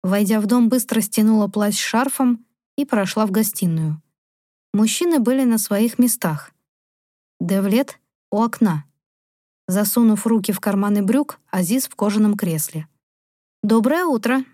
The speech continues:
первая поздоровалась с ними. "Если его можно считать добрым",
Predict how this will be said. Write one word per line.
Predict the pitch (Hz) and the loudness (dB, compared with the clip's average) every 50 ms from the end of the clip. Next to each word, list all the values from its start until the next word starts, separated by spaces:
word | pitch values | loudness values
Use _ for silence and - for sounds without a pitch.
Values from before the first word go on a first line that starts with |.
| _ _ _ _ _ _ _ | _ _ _ _ _ _ _
первая | 202 202 190 185 185 185 | -2 -2 0 0 0 0
поздоровалась | 180 196 196 180 180 208 208 190 180 180 190 214 208 | 0 0 -2 0 0 0 0 0 0 0 0 -2 -2
с | - - | -2 0
ними. | 208 190 180 170 160 156 - _ _ _ _ _ _ _ _ _ _ _ _ | 0 2 0 0 -2 -6 -12 _ _ _ _ _ _ _ _ _ _ _ _
"Если | 185 202 220 220 - 214 | 0 0 0 2 2 2
его | 220 226 220 226 | 4 4 4 4
можно | 220 220 220 208 180 214 220 | 4 4 2 2 2 2 2
считать | 208 - 240 220 226 220 196 | 2 2 0 2 2 0 2
добрым", | 196 196 208 180 156 160 160 156 151 156 | 2 2 2 2 0 0 -2 -2 -2 -4